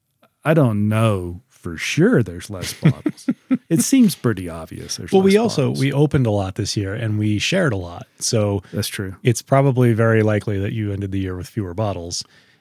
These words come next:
Speaker 2: And, and frankly, I mean, you opened a lot of good bottles. So it's, it
Speaker 1: Yeah.
Speaker 2: wasn't just the pedestrian bottles that you opened and shared. I mean, there was a lot of good stuff that we cracked open this year.
Speaker 1: Yeah, we opened some Old Fitz,
Speaker 2: Mm-hmm.
Speaker 1: the Cantor bottled and bond
Speaker 2: Yeah.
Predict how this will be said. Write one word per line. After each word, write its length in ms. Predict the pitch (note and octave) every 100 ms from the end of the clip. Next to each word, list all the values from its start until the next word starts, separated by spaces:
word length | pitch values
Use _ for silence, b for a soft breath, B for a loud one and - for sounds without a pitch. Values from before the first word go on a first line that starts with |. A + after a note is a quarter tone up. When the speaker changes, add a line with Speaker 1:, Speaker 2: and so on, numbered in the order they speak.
| b
Speaker 2:
And, 200 | D#3+ E3
and 200 | D#3+ D3+
frankly, 400 | - B3+ G3 C3+
I 20 |
mean, 140 | B2 B2+
you 120 | B2+
opened 220 | E3 -
a 40 | G3
lot 140 | G3
of 60 | F3+
good 180 | F#3+
bottles. 380 | D4 G#2+ F#2 F#2
So 260 | - A2+ A2+
it's, 100 | G#2+
it 60 | -
Speaker 1:
Yeah. 40 |
Speaker 2:
wasn't 300 | C3 C#3+ C3+
just 180 | C3 -
the 80 | B2
pedestrian 560 | A2 A#2+ B2 B2+ A2
bottles 380 | G#2 G#2+ A2+ G2+
that 100 | A2+
you 180 | A2+ G#2+
opened 280 | G#2 G#2+ F#2+
and 140 | F#2+
shared. 280 | - E3+ G#2+
I 40 | G2+
mean, 120 | G2+
there 100 | C#3
was 100 | A#2+
a 60 |
lot 320 | G2+ G#2+ D#3+ A#2+
of 80 |
good 180 | G2 G#2+
stuff 300 | - D3 C#3+
that 100 | -
we 100 | -
cracked 300 | A2 B2 G#2+
open 260 | C#3+ G3+ F3
this 180 | B2+ -
year. 140 | C3
Speaker 1:
Yeah, 60 | D#3
we 160 | A#2+
opened 360 | A#2 C3+ B2+ A2
some 460 | - A2 G#2 G2+ -
Old 220 | G#2+ B2
Fitz, 640 | - C3 C3 - - - -
Speaker 2:
Mm-hmm. 360 | G#2 G2 G2+ A#2
Speaker 1:
the 120 | G#2+
Cantor 760 | - A#2+ C3+ - C#3 C#3 C3+ B2+
bottled 300 | - B2 C#3
and 120 | C#3 A2+
bond 400 | A2 B2+ C3+ -
Speaker 2:
Yeah. 140 | G#2